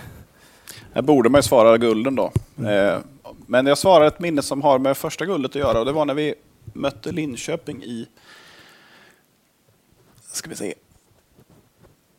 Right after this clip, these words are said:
Speaker 1: tjugo tretton, eh, match två. Vi hade förlorat första matchen här. Vi satt oss i en minibuss på påskdagen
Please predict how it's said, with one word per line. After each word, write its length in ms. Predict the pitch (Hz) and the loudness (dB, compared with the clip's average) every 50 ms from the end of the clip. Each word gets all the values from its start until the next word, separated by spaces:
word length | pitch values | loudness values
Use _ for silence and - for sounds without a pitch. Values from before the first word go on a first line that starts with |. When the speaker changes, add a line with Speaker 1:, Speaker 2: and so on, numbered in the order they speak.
| _ _ _ _ _ _ _ _ _ _ _ _ _ - _ _ _ _ | _ _ _ _ _ _ _ _ _ _ _ _ _ -10 _ _ _ _
Speaker 1:
tjugo 280 | - 175 170 165 175 | -6 -6 -2 -2 0
tretton, 560 | 165 185 170 - - - - 156 151 95 - - - - - - - - - - - - - - | 4 4 4 4 2 0 2 2 2 2 -2 -10 -10 -10 -12 -14 -16 -18 -20 -20 -20 -18 -14 -10
eh, 400 | - 117 110 107 104 101 107 107 - - - _ _ _ _ _ _ _ _ - - - _ | -8 -8 -6 -6 -8 -8 -10 -10 -12 -14 -20 _ _ _ _ _ _ _ _ -14 -14 -14 _
match 360 | - 123 123 127 - - - | -4 -2 -2 -2 -4 -12 -14
två. 400 | - - - - 135 151 151 - - | -12 -14 -8 -6 -6 -6 -6 -10 -8
Vi 40 | - | -8
hade 120 | - - 120 | -6 -6 -6
förlorat 420 | - - 120 127 156 156 120 - | -6 -6 -6 -6 -6 -6 -8 -8
första 300 | - - 98 - - - | -8 -10 -10 -10 -10 -10
matchen 320 | - - - - - 123 120 | -10 -10 -10 -10 -12 -12 -10
här. 200 | - - - 123 - | -12 -12 -12 -14 -16
Vi 180 | - - 113 | -16 -16 -14
satt 340 | 127 - 123 120 _ _ - | -12 -10 -12 -12 _ _ -16
oss 220 | - - - - - | -14 -14 -14 -14 -12
i 120 | 151 143 | -12 -10
en 100 | 127 127 | -10 -8
minibuss 500 | 135 131 120 107 98 90 117 135 - - | -10 -10 -10 -12 -12 -12 -12 -12 -12 -14
på 100 | _ - | _ -18
påskdagen 1200 | - - - 123 - - - - _ _ - - - - - - - 107 110 117 127 - 98 - | -16 -14 -14 -12 -12 -12 -14 -16 _ _ -18 -18 -18 -20 -18 -8 -4 -2 -2 -2 -4 -6 -14 -18